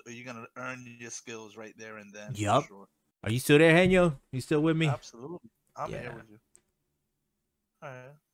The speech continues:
Speaker 2: All right, we back
Speaker 1: Hopefully,
Speaker 2: on.
Speaker 1: uh, yeah, hopefully everyone who was on, they'll, they'll get back on there.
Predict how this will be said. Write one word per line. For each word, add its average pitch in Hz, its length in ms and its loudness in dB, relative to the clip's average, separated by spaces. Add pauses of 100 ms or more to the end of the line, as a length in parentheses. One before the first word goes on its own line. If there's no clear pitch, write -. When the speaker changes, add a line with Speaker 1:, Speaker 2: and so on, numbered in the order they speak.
(120)
Speaker 2:
All 113 100 -10
right, 104 240 -8
we 123 120 -2
back 120 320 2
Speaker 1:
Hopefully, 107 180 -2
Speaker 2:
on. 104 300 0
Speaker 1:
uh, 127 180 -4 (1500)
yeah, 131 120 -14
hopefully 175 440 -16
everyone 151 380 -12
who 135 140 -16
was 123 320 -10
on, 113 340 -12
they'll, 107 320 -18 (1400)
they'll - 240 -20
get 98 140 -20
back 101 140 -20 (100)
on 107 160 -20
there. 110 220 -20